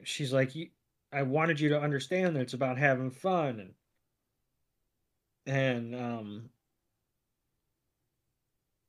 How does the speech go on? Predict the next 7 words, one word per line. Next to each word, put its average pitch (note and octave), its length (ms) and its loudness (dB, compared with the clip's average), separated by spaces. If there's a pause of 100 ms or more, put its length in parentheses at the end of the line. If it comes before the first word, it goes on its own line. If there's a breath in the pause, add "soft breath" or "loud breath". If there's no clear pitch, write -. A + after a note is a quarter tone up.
(560)
and C3 160 -4
she's C3 220 -2
like, B2+ 180 2
"This D3 220 2
is C3 180 0
the B2+ 100 -2
proof C3 720 -2